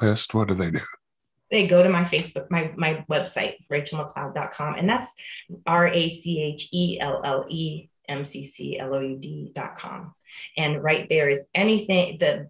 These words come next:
Speaker 2: it says here, uh, start here. And, and it's just one after the other, how to get connected,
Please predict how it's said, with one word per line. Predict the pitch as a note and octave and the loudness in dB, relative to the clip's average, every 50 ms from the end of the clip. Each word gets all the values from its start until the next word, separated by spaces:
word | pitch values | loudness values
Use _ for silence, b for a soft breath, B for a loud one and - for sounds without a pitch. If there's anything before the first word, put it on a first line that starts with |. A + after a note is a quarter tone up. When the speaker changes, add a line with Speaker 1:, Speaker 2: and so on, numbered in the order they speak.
| _ - | _ -6
Speaker 2:
it | - D#3+ D#3+ E3 | -6 -6 -6 -4
says | - - D3 D3 C#3+ - _ - - - - - _ _ _ _ _ - - | 0 2 2 2 2 -2 _ -18 -20 -18 -18 -20 _ _ _ _ _ -20 -16
here, | - - D#3+ E3+ C#3+ - - - - - - | -6 0 2 2 2 2 -2 -6 -12 -12 -10
uh, | D#3+ | -8
start | D3 - - - - D3 F#3 - - - | -8 -8 -6 0 4 4 4 4 4 0
here. | A#2+ B2+ - - - - - _ - | -2 -2 -2 -2 -4 -8 -14 _ -8
And, | C3+ C#3 C#3+ C3+ - - - | -6 -4 -4 -4 -6 -6 -6
and | C#3+ C#3 C3+ | -6 -4 -4
it's | C#3 C3+ - - - | -4 -4 -6 -8 -4
just | - C#3 C3+ - - - - - _ | -4 -2 -2 -4 -8 -12 -18 -20 _
one | - C3+ D3 D#3 F3 | -6 -2 0 2 2
after | E3 E3 F3 - E3+ | 2 2 0 -2 0
the | F3 E3 D#3+ | 2 2 4
other, | E3 E3+ D#3+ D#3+ | 4 4 2 2
how | - - F3 | -2 0 0
to | E3 D#3 | 0 0
get | D3+ - - - | -2 -4 -6 -6
connected, | - D#3 D3 D3 - - D3 D3 - | -4 -4 -4 -4 -2 -4 -4 -4 -6